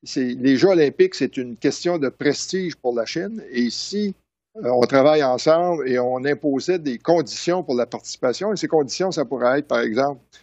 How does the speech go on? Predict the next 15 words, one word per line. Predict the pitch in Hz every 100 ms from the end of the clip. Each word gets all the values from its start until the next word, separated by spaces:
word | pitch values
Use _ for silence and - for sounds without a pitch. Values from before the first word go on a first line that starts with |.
| _ _ -
que |
les, | 123 123 127
euh, | 123 123 -
la | 113
Chine | 117 170 165 143 123
accepte, | 120 - 156 156 _ 123
euh, | 123
finalement | - 127 120 120 143
qu'une | 147 117 117
commission | 147 143 - 156
d'enquête, | 131 113 107 135 139 139
euh, | 113
des | 110 123
Nations | 127 151 127
unies | 127 123 147